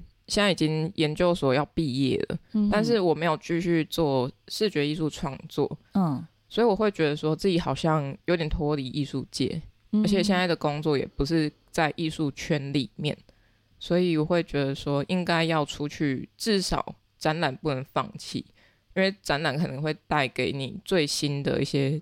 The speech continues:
Speaker 1: 资讯。
Speaker 2: 哦。
Speaker 1: 就可能那个艺术家他是线上当红的艺术家，那为什么他会红，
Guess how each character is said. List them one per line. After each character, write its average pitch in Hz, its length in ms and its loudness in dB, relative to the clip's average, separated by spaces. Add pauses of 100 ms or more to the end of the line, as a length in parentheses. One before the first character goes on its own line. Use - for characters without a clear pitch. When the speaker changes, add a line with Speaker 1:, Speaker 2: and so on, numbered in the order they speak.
Speaker 1:
资 156 260 0
讯。 156 240 -2 (420)
Speaker 2:
哦。 196 280 2 (320)
Speaker 1:
就 170 120 0
可 170 100 0
能 147 100 -2
那 156 60 -2
个 160 120 0
艺 156 120 0
术 160 140 0
家 147 200 0
他 151 160 -2
是 160 200 0 (380)
线 190 320 -2
上 165 240 0 (520)
当 175 260 0
红 190 260 -2
的 - 200 -2
艺 156 100 -2
术 147 160 0
家， - 360 -6
那 175 220 2 (100)
为 196 100 2
什 190 100 -2
么 135 80 -8
他 156 140 0
会 160 120 2
红， - 220 -4